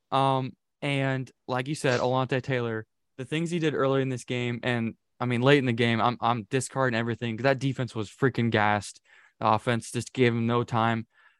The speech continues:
The defensive line, the thing I talked about in, in the, in the, the pre-podcast for this game was, can they get pressure with four?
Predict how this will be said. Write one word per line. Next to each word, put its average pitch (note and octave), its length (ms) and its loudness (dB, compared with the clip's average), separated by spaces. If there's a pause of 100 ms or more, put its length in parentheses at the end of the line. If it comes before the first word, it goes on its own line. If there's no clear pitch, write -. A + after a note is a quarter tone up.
(840)
The D#3 100 2
defensive G3 480 6
line, F#3 420 4 (540)
the D3 80 -2
thing G3+ 140 0
I F3 40 2
talked D#3+ 240 -2
about D#3 280 -2
in, C#3 200 -4
in C3+ 140 -2
the, A#2 200 -2
in B2 120 -6
the, A2 80 -6 (760)
the A#2 80 -4
pre-podcast A#2+ 800 2
for - 100 -10
this A2 160 -8
game B2 260 0
was, A#2 340 -2 (360)
can E3 260 2
they F#3 320 4 (320)
get - 220 2
pressure C#3 340 -2
with C3 140 -4
four? A#2 420 -4